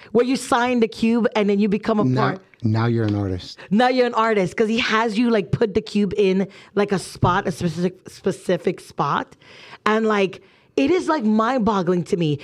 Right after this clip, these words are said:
Speaker 1: He went to school for engineering, and he was like, when it was time to graduate, I didn't know, well, when covid happened, he was like, "I didn't know what I was gonna do." And, like, he was, he just started dabbling in
Speaker 2: Yeah.
Speaker 1: cubes and just started creating these masterpieces. Like, who starts dabbling in cubes?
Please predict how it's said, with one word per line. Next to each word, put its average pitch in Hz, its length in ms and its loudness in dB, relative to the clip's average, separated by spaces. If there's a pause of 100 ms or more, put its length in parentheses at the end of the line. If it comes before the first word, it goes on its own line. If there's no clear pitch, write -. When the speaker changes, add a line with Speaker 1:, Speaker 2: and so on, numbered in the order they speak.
(120)
Speaker 1:
He 285 140 0
went 311 200 -2
to 294 80 -4
school - 180 -4
for 240 180 0
engineering, 208 640 0
and 170 80 0
he 208 100 0
was 220 160 0
like, 214 180 0
when 202 200 0
it 247 60 0
was 262 120 -4
time 226 180 -2
to 202 80 -6
graduate, 170 500 0 (360)
I 247 120 4
didn't 285 180 0
know, 262 320 2 (100)
well, 190 200 2 (200)
when 190 140 0
covid 220 280 0
happened, 170 280 -2
he 180 80 2
was 175 80 -2
like, 180 160 -2
"I 190 100 0
didn't 240 220 2
know 196 320 2 (360)
what 214 220 2
I 254 60 4
was 214 140 0
gonna 196 180 2
do." 165 400 2
And, 170 220 0
like, 170 260 0
he 202 100 -2
was, 196 220 0 (200)
he - 140 -2
just 190 180 0
started 202 360 -2
dabbling 160 640 0 (340)
in 226 160 2
Speaker 2:
Yeah. 131 80 -6
Speaker 1:
cubes 165 480 0 (420)
and 214 160 2
just 214 140 0
started 240 260 0
creating 196 400 2
these 170 220 2
masterpieces. 170 720 0
Like, 185 140 0
who 339 180 0
starts 214 360 -8
dabbling 214 460 0
in 202 160 2
cubes? 190 640 -2